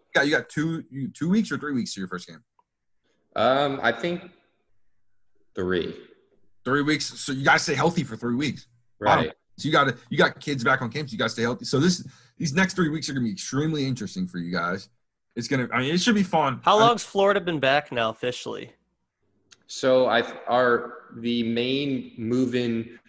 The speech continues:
Speaker 2: weekend for, are you talking about regular students?
Speaker 3: Yeah, just for regular students.
Speaker 2: So this past weekend was move-in weekend.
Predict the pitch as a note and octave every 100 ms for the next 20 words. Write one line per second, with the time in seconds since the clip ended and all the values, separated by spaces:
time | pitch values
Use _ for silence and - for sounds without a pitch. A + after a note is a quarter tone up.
0 | _ _ F#2+ G2 A2 G#2+ F#2+ F2 F2 F2
1 | - - F#2 F2 E2+ G2 G2 A2 F#2+ F2+
2 | G#2+ G#2 B2 A#2+ A#2+ - - F3 D3 B2
3 | D3+ C#3 F3 D3 C3+ B2 G#2+ - G2+ G2
4 | - - - A#2 A#2 - A2+ D3+ - C3
5 | B2 - A2+ G#2+ G2+ F#2 F2+ F2+ F2 G2
6 | G2 F#2+ F#2 F2+ E2+ E2 E2+ D#2